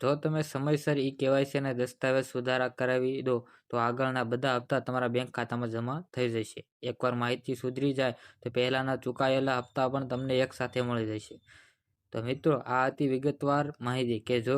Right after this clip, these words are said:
પી એમ કિસાન યોજના હેઠળ તમને એક પણ બે હજારનો હપ્તો ન મળ્યો હોય તો શું કરવું. આ માહિતી તમને ઉપયોગી લાગી હોય તો વીડિયોને લાઈક, શેર અને કોમેન્ટ કરજો.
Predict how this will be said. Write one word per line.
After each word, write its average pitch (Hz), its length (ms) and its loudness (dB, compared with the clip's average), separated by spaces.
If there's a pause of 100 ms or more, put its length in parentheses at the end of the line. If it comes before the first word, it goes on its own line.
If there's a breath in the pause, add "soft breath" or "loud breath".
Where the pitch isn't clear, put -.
પી 123 280 -2
એમ 143 120 0
કિસાન 135 380 -4
યોજના 131 380 0
હેઠળ 131 280 -4
તમને 131 320 -2
એક 123 140 -6
પણ 135 240 -4
બે 127 160 4
હજારનો 131 440 0
હપ્તો - 240 -6
ન 123 120 -2
મળ્યો 131 480 2
હોય 110 160 -6 (240 loud breath)
તો 123 80 0
શું 120 260 0
કરવું. 107 280 -2 (260 soft breath)
આ 120 120 0
માહિતી 120 440 0
તમને 123 260 -4
ઉપયોગી 123 480 0
લાગી 143 320 4
હોય 117 100 4
તો 113 240 -6
વીડિયોને 135 480 0
લાઈક, 131 360 0
શેર 139 320 0
અને 135 340 -4
કોમેન્ટ 127 400 -2
કરજો. 107 360 -8